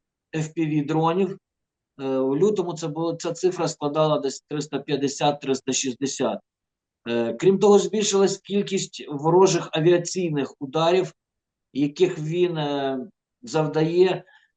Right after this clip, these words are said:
некерованими авіаційними ракетами і керованими авіабомбами. Е, на сьогодні зафіксовано вже, що ворог, е, за сімна-, за перших сімнадцять діб,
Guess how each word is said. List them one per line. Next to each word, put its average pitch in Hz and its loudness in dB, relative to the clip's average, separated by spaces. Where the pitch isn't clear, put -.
некерованими 185 4
авіаційними 156 0
ракетами 180 -2
і 160 -12
керованими 156 2
авіабомбами. 135 -2
Е, 123 -4
на 151 -4
сьогодні 185 4
зафіксовано 175 0
вже, 160 -4
що 160 -4
ворог, 170 2
е, 147 2
за 147 -4
сімна-, 160 -2
за 160 -2
перших 160 -4
сімнадцять 156 -6
діб, 151 -4